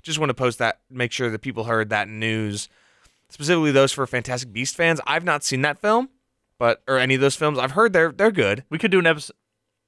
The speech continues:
Speaker 2: I've heard
Speaker 1: I've
Speaker 2: they're,
Speaker 1: heard they're all
Speaker 2: I've
Speaker 1: right.
Speaker 2: heard the first one's all right, then the other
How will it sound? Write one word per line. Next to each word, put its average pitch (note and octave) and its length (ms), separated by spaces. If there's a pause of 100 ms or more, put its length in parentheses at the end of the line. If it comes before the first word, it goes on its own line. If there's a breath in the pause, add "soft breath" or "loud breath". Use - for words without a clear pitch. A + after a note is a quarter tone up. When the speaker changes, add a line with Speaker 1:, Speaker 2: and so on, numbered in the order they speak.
(140)
Speaker 2:
I've C#3+ 200
heard A#2 400
Speaker 1:
I've F3+ 100
Speaker 2:
they're, A#3 80
Speaker 1:
heard A#3 80
they're G3+ 160
all D3+ 100
Speaker 2:
I've E3 140
Speaker 1:
right. - 120
Speaker 2:
heard D#3 60
the C3+ 60
first F3+ 320
one's C#3+ 140
all B2 100
right, A#2+ 260
then A#2+ 160
the B2 120
other A#2+ 360